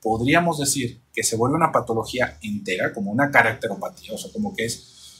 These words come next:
todo lo malo se acabó cristalizando y se volvió su personalidad. Hay que tener mucho cuidado alrededor de cómo hay ciertos puestos de poder, dígase, eh, políticos,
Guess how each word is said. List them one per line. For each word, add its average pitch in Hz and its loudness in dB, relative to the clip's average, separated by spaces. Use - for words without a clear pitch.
todo 214 12
lo 202 10
malo 175 12
se - 8
acabó 151 6
cristalizando 156 8
y - 8
se 160 8
volvió 127 4
su 151 -2
personalidad. 110 0
Hay 170 10
que 185 -2
tener 135 2
mucho 151 -2
cuidado 139 2
alrededor 117 4
de 120 -6
cómo 180 2
hay 143 0
ciertos - 2
puestos 180 4
de 139 2
poder, 127 2
dígase, 107 2
eh, 95 -6
políticos, - -2